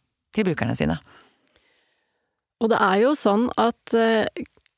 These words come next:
Speaker 2: eh, pasientene gir uttrykk for at de ønsker at vi skal samarbeide
Speaker 1: Mm.
Speaker 2: mer på tvers av instansene.
Speaker 1: Mm.
Speaker 2: De setter pris på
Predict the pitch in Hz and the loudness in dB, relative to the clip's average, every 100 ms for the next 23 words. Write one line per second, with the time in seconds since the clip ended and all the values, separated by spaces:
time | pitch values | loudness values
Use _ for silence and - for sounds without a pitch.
0 | _ _ _ 240 240 226 240 - 220 170 | _ _ _ -2 -2 0 -2 2 0 0
1 | - 226 240 - 226 - 185 - 196 220 | 0 0 2 0 -2 -2 -6 -2 0 0
2 | - - _ _ _ - 226 - - 233 | -4 -20 _ _ _ -4 -2 -2 0 0
3 | 180 - - 359 - - _ _ - - | 0 -4 -2 -2 -2 -14 _ _ -6 -4
4 | 226 208 190 190 190 202 185 180 180 185 | 0 -2 0 0 0 0 0 0 0 -2
5 | 185 185 196 _ 226 226 156 208 185 196 | 0 -2 -4 _ -6 -4 -2 0 0 0
6 | 202 _ - 220 - 175 196 190 - 185 | -4 _ -8 -6 -2 -2 0 -2 -2 -2
7 | 180 - 190 190 - 220 180 151 _ _ | -2 -2 -4 -4 -4 -4 -4 -8 _ _
8 | _ _ - 220 - 220 233 - 240 262 | _ _ -2 -2 0 -2 -2 -2 -2 -2
9 | - 294 302 | -2 0 0